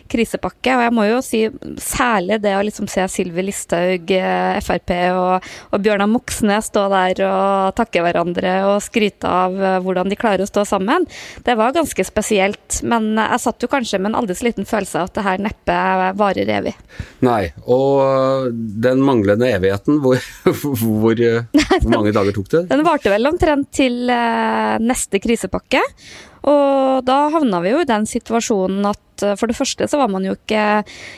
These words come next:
Speaker 1: enige om alt. Det var særlig det her med utbytte som det var, eh, uenighet om, hvor regjeringspartiene, eh, fant et flertall sammen med F R P. Og så så vi også at to av partiene, nemlig Rødt og Miljøpartiet De Grønne,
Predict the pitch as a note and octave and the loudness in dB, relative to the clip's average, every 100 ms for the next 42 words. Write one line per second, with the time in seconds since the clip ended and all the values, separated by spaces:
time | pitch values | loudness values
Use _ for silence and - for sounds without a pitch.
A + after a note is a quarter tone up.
0 | - A#3+ A3 F#3+ F#3+ B3+ D#4 - A#3+ A3 | -4 0 0 0 2 2 0 0 0 0
1 | A#3+ F#3 F#3 G#3 G3+ F#3+ G3 F#3+ A3 G3+ | 0 0 0 0 0 0 0 0 0 -2
2 | - - - G3 G#3+ A#3 A3 G#3+ G3+ G3+ | -6 -12 -4 -2 0 0 0 0 2 2
3 | G3 G3 G3+ G3 - G#3+ F#3+ F#3 F#3 C4+ | 2 2 2 2 0 0 0 0 0 2
4 | D#4 C#4+ A#3+ A3+ G3+ F#3+ - G3+ F#3+ F#3+ | 2 2 2 2 2 -2 -6 -4 -2 -2
5 | G3 G#3 G3+ G3+ G3+ - A3 G3 - G3+ | -2 -2 -2 -2 -4 -2 -4 -2 -4 -6
6 | _ _ - - G3+ F#3 - F#3+ G3 G3+ | _ _ -6 -2 -2 -2 -2 -2 -2 -2
7 | F#3 F#3 G3 A3 - F#3+ - E4 A#4+ - | 0 0 0 -2 -4 -2 0 0 -2 -8
8 | - - - - D#4 F4 E4+ D4 G3 A3+ | -16 -16 -18 -4 -2 -2 0 2 2 0
9 | - G#3+ - G3+ G#3 G#3+ - F#3+ F3 F#3+ | -2 -4 -2 0 0 0 0 0 0 0
10 | G3+ G#3+ G3+ F#3 F3+ F#3 F#3 F#3 F#3+ _ | 0 0 0 0 0 0 0 0 -4 _
11 | - F#3+ G3 F#3+ F#3 F#3 F#3 F#3+ G3+ F#3 | -4 -2 0 -2 0 0 0 0 0 0
12 | - F#3+ F#3+ F#3+ G#3+ G3 F3+ F3 | -2 -4 -2 0 0 0 0 0